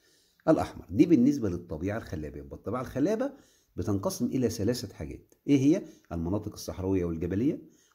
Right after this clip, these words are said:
المناطق الزراعية، والمناطق الساحلية. الص-، المناطق الصحراوية والجبلية دي موجودة فين؟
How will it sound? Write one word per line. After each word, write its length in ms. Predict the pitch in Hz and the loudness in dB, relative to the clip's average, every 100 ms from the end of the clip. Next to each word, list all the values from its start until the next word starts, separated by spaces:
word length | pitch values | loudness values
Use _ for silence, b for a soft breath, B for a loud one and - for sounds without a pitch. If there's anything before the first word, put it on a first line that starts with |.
| - | -4
المناطق 460 | 85 85 110 - | -2 2 2 0
الزراعية، 600 | 95 85 85 87 110 127 - | -4 -4 -2 0 0 -2 -2
والمناطق 460 | 92 82 85 101 | -2 0 -2 -4
الساحلية. 500 | - - - 80 62 - b b b b 135 | -6 -8 -8 -10 -12 -14 b b b b -4
الص-، 180 | - 143 | -2 0
المناطق 640 | - 123 123 143 233 160 | 2 4 4 4 2 0
الصحراوية 540 | 117 120 110 101 85 | -2 -4 0 0 0
والجبلية 680 | 82 123 143 151 185 220 254 - _ | 2 2 4 4 2 0 -2 -8 _
دي 100 | 113 | 6
موجودة 360 | 120 117 135 117 | 6 6 4 0
فين؟ 360 | - 117 117 | 0 -2 -2